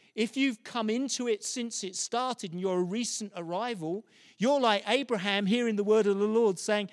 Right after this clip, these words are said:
"Hey, the vision they had to get this church into Canaan," says,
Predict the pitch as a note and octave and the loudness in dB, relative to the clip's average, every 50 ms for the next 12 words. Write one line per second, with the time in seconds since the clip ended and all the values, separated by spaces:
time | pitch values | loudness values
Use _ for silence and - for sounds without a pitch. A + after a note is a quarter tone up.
0 | - - - - C4 B3+ A#3 F3+ - - - - - - A3+ A3 E3 G3 C4 C#4 | -14 -10 -2 0 2 2 2 2 0 -4 -10 -20 2 4 4 4 6 2 0 2
1 | - - C4+ A#3 A3 A#3 A3+ G#3+ F#3 B3 C#4+ C4+ A3+ - - G#3+ E3+ A#3 A3+ A3 | 2 2 0 2 2 2 2 2 2 0 0 0 -2 -2 -2 2 4 4 4 4
2 | A3+ G#3+ A3 G3+ - - - A#3 G#3+ G3+ G3 - A3 G#3+ G#3 - - - - G3 | 2 0 -2 -2 -2 0 2 2 2 2 0 -2 -2 -2 -4 -4 -8 -6 -4 -2
3 | A3+ B3 A#3+ G#3+ F#3+ G3 G#3+ A3 - - _ - - _ - - A3+ F#3+ - | 0 2 2 2 2 2 0 -2 -6 -12 _ -20 -20 _ 0 0 0 0 0